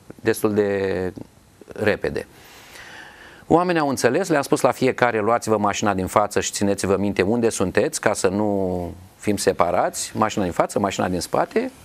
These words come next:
Și vreau să vă spun că am ajuns la intrare în București, chiar ne-a sunat, uh, pe colegul meu l-a sunat de data aceasta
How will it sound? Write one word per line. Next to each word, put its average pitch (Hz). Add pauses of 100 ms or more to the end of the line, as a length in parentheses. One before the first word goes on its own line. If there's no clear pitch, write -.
(300)
Și -
vreau 240
să 208
vă 202
spun 220
că 202
am 180
ajuns 170
la 156
intrare 143
în 127
București, 113
chiar 165
ne-a 147
sunat, 123 (140)
uh, 113
pe 113
colegul 110
meu 101
l-a 90
sunat 90
de 95
data 90
aceasta 85